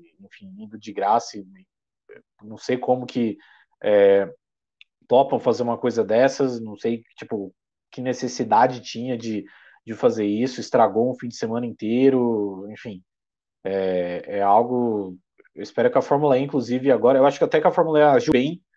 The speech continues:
em toda a situação, é, acho que a punição de um drive-thru foi justa, depois da desclassificação, acho que tudo, é, veio na hora que tinha que vir, acho que não atrapalhou,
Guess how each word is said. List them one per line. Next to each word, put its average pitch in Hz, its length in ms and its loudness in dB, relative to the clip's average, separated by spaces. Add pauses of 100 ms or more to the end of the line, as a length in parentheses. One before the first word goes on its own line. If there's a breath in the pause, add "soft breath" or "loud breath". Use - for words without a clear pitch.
(220)
em 117 100 -12
toda 123 220 -2
a 117 40 -2
situação, 117 760 -2
é, 92 420 -2
acho 90 220 -6
que 98 220 -8 (300 soft breath)
a - 80 2
punição 120 640 0
de 107 160 -8
um 117 60 -6
drive-thru 113 400 0
foi 107 220 -4
justa, 123 360 0
depois 113 280 2
da 117 40 -2
desclassificação, 113 560 -4
acho - 120 -12
que - 120 -14
tudo, 120 360 -4 (560 soft breath)
é, 110 220 2
veio 123 260 0
na 120 160 6
hora 123 180 6
que 127 100 -6
tinha 123 200 -8
que 117 100 -8
vir, 120 240 -4
acho 117 140 -4
que 127 80 -8
não 120 80 -2
atrapalhou, 113 760 2